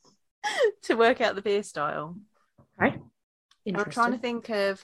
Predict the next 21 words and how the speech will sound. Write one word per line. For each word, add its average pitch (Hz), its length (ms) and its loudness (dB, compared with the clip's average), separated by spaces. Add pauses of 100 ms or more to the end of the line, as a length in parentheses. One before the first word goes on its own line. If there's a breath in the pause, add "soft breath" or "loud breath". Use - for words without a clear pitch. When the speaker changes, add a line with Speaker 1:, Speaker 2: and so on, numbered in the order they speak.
(100)
Speaker 1:
like, 185 280 2
Speaker 2:
Interested, 180 480 -6 (120)
Speaker 1:
bi-, 196 80 4
Speaker 2:
interested. 190 300 4
Speaker 1:
of, 254 40 4
like, 185 220 4
sour 196 440 6
beer 185 280 4
styles 180 960 6
or 175 400 2 (340 soft breath)
more 180 220 2
interesting 190 640 -4
beer 214 160 -2
styles, 220 200 0
'cause 233 200 -10
this - 100 -10
is 277 40 -10
an 247 80 -6
interesting, 208 480 -6
complex 175 480 -8
beer. - 320 -10